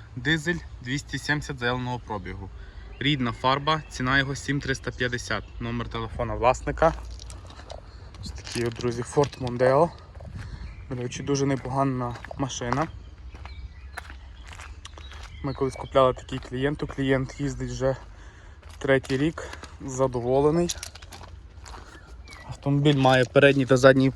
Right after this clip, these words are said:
парктроніки, фуркоп, має всесезонну гуму.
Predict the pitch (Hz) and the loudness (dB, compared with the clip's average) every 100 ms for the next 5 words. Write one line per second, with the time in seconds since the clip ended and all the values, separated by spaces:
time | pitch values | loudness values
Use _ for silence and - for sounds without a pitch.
0 | - - - 160 185 190 - 185 - 131 | -2 -2 0 8 8 8 2 0 2 2
1 | - 175 180 - - - - - - - | 10 10 8 0 -10 -10 -10 -10 -12 -14
2 | - 139 139 135 - 147 - 135 143 135 | 0 6 8 8 4 2 4 4 4 4
3 | 127 139 160 180 | 2 2 2 2